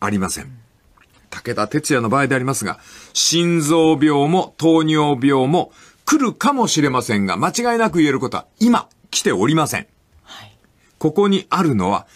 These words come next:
Speaker 1: 私と今だけ。私と今だけに集中しましょう。
Speaker 2: はい。
Speaker 1: 「他はこれ我にあらず。」この言葉、なかなかようございますね。
Speaker 2: うん。
Speaker 1: 私は安倍でもなければ、プーチンでも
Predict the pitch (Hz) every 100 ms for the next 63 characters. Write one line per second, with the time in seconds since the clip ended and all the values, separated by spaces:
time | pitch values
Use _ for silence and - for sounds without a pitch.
0 | - - 135 - 240 240 - - 208 -
1 | 190 226 - - - - 220 - _ _
2 | _ _ _ - 143 180 262 262 - -
3 | 208 - 214 269 170 - 143 - 220 -
4 | - 208 240 - - - 262 - 240 202
5 | 185 - - _ _ _ _ _ _ _
6 | _ _ _ _ - 202 180 120 - 120
7 | 107 92 135 233 185 127 107 - 120 -
8 | - _ _ _ _ _ _ - - 175
9 | 160 160 160 143 - _ _ _ _ -
10 | - 143 151 127 - 98 131 139 160 156
11 | 151 139 135 127 123 113 107 107 104 82
12 | 92 - - 85 76 87 98 127 135 127
13 | 107 - - - 98 92 78 69 71 -
14 | _ _ _ _ _ _ _ - 208 185
15 | - 117 104 117 -